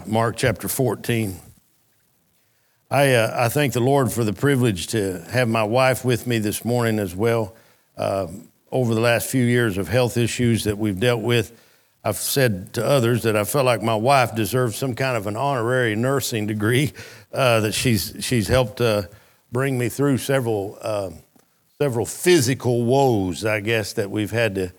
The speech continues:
had to contend with, but God's been gracious, good, and, and kind. You know, I, I know that we have but just a few minutes together this morning, and yet we are connected for the last, uh,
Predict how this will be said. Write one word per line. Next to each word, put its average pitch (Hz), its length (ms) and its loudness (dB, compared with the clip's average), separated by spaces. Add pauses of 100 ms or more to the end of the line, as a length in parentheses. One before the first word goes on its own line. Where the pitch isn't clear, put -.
(500)
had 117 200 2
to 110 80 0
contend 123 500 0
with, 123 220 2
but 120 120 -2
God's 120 300 0
been 110 220 -4
gracious, 117 600 -2
good, 117 460 0 (460)
and, 107 220 -2
and 104 300 -4
kind. 107 480 0 (400)
You 147 100 0
know, 170 100 4
I, 143 380 2
I - 20 0
know 160 240 4
that 156 120 2
we 135 140 2
have 147 220 4
but 127 100 0
just 123 260 0
a 117 60 0
few 147 220 0
minutes 147 320 2
together 120 440 2
this 110 240 -2
morning, 139 380 2
and 117 160 0
yet 135 220 0
we 127 220 0
are 107 120 -2
connected 127 720 -2 (400)
for 123 100 -4
the 120 80 0
last, 135 460 0 (180)
uh, 117 220 -4